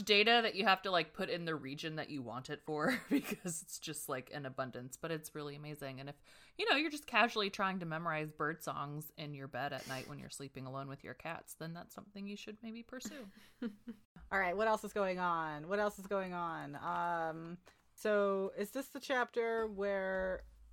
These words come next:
Speaker 2: where, uh, Lant is like, "I don't like this guy"?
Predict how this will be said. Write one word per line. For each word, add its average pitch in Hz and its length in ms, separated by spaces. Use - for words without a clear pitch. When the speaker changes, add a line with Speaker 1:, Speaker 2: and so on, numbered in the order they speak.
Speaker 2:
where, 180 400
uh, 165 560
Lant 180 420
is 185 140
like, 151 220
"I 233 140
don't 170 160
like 160 200
this - 240
guy"? - 200